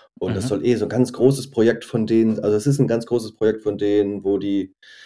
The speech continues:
Speaker 1: auch so mehrere Plattformen bauen mit Glamping-Zelten, mit Tiny-Häusern, so eine,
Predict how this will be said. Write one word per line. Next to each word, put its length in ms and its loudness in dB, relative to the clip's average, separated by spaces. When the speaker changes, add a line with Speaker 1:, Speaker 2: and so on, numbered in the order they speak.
Speaker 1:
auch 80 -2
so 160 4
mehrere 560 4
Plattformen 560 2
bauen 420 6
mit 280 0
Glamping-Zelten, 840 2
mit 180 0
Tiny-Häusern, 1600 2
so 80 -6
eine, 520 2